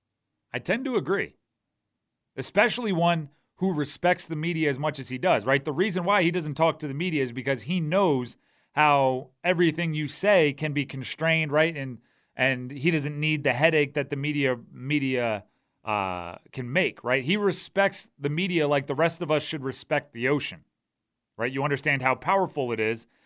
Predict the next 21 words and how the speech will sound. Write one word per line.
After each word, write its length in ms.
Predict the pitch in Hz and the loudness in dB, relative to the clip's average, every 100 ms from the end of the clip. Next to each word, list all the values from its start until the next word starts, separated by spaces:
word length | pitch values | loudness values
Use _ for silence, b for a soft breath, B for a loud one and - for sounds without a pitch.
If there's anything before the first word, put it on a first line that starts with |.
| _ | _
and, 280 | - 127 127 | -2 -2 0
and 180 | 127 127 | -6 -4
you 80 | 123 | -2
don't 200 | 147 147 | -2 0
wanna 360 | 131 123 120 | 0 2 0
play 220 | 107 156 139 | -2 0 2
around 360 | 156 190 160 | 4 2 0
in 120 | 127 | -4
it 100 | 123 | -6
unless 300 | 135 127 127 | -4 -4 -4
you 80 | 143 | -4
know 160 | 131 131 | -2 -2
what 200 | 123 117 | -2 -6
you're 80 | 113 | -2
doing. 340 | 170 139 85 _ _ _ _ _ _ - | 0 0 -4 _ _ _ _ _ _ 0
That's 200 | 175 175 | 2 4
how 140 | 170 | 2
he 140 | 143 | 2
treats 320 | 147 156 - 123 | -2 -4 -4 -10
the 60 | |
media. 360 | 120 156 110 | -4 -4 -4